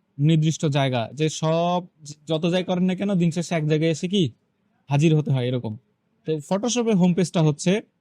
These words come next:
তিনটা কাজ, তিনটা জিনিস থাকে এখানে। কি কি? একটা হচ্ছে আপনার ক্রিয়েট নিউ অপশন,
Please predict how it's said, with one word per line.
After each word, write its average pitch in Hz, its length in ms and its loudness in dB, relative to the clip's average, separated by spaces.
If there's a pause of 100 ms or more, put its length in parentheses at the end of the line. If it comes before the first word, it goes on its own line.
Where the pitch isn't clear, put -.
(640)
তিনটা 233 240 0
কাজ, 175 260 -2
তিনটা 233 300 0
জিনিস 196 220 2
থাকে 139 220 2
এখানে। 113 300 -4 (280)
কি 208 100 2
কি? 160 200 2 (1300)
একটা 135 200 -2
হচ্ছে 165 160 0
আপনার 190 240 -4
ক্রিয়েট 175 360 2
নিউ 170 160 4
অপশন, 202 480 -2